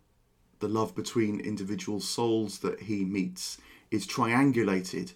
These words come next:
because the love between the two is always part and parcel of the love of the third that's present, which is the wellspring, the ground of all Eros,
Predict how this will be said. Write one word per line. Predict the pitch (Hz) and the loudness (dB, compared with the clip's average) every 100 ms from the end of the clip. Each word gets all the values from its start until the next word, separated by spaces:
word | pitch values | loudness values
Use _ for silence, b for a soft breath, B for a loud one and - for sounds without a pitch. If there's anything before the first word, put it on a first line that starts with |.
| B B B B B - | B B B B B -12
because | 92 - 110 101 92 - - - - | -10 -4 0 0 0 -4 -8 -12 -4
the | 101 | 0
love | 113 107 - | 2 2 -2
between | - 120 107 | -2 0 2
the | 95 | 0
two | 92 - 156 117 95 90 - | -2 0 2 2 0 -2 -2
is | 107 92 | -4 2
always | 120 120 113 101 98 98 92 - | 6 6 4 2 0 -2 -2 -6
part | - 120 - | -6 -4 -2
and | 104 | -4
parcel | - 110 104 - 98 - | -2 -2 -2 -2 -4 -2
of | 104 90 | -2 0
the | 98 | -2
love | 101 101 92 - B B - | 0 0 -2 -6 B B -2
of | 107 - | -2 -2
the | |
third | - - 131 131 107 92 - B B | -8 4 6 10 8 8 0 B B
that's | - - | -6 -6
present, | - - 101 90 87 90 - | -6 -4 -2 0 -2 -6 -8
which | 101 - | -6 -4
is | 92 | -2
the | 98 | 0
wellspring, | 95 107 95 - 98 92 90 | 0 0 -2 -4 -2 -2 -2
the | |
ground | 92 101 110 110 101 92 90 B B B B | -2 -2 0 0 2 0 0 B B B B
of | 104 95 - | -2 -2 4
all | 135 143 - | 8 8 8
Eros, | 98 92 87 90 - - | 4 4 0 -4 -10 -12